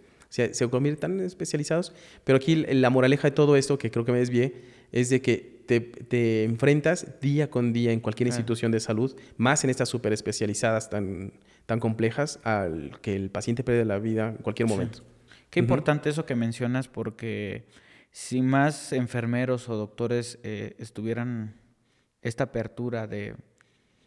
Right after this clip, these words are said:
Speaker 2: de dejar recibir información de los pacientes y tratarla de interpretar y no como decir, "No se preocupe, es normal", ¿no? ¿Cuántas veces no sucede eso, no? Y de repente, "Es que me dijeron que estaba bien".
Speaker 1: Sí.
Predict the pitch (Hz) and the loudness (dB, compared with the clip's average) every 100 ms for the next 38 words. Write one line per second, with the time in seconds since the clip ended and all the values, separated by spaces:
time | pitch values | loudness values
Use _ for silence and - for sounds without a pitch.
0 | _ _ 123 123 - 139 156 147 123 123 | _ _ -2 -2 -2 -2 -2 -2 -2 -2
1 | 127 123 113 107 110 113 117 117 113 117 | -2 -4 -6 -6 -6 -6 -6 -6 -6 -10
2 | 107 113 113 113 110 113 - 123 131 135 | -8 -8 -6 -8 -8 -8 -8 -6 -4 -4
3 | 117 107 110 107 107 110 117 110 113 117 | -6 -8 -10 -10 -10 -6 -4 -4 -6 -6
4 | 117 117 135 - - - - 165 180 147 | -8 -6 -10 -12 -20 -20 -4 0 0 0
5 | 135 143 139 127 117 117 107 107 _ _ | -2 -2 -2 -2 -4 -4 -6 -10 _ _
6 | _ - 123 131 131 135 120 120 120 120 | _ -10 -6 -4 -4 -6 -4 -6 -6 -8
7 | 120 113 120 113 117 139 127 127 120 107 | -8 -8 -6 -4 -6 -8 -8 -6 -4 -6
8 | 107 120 123 143 156 156 135 147 165 127 | -6 -8 -8 -8 -8 -6 -4 -4 -6 -6
9 | - 131 123 120 151 147 - 113 | -6 -6 -6 -6 -10 -10 -6 -6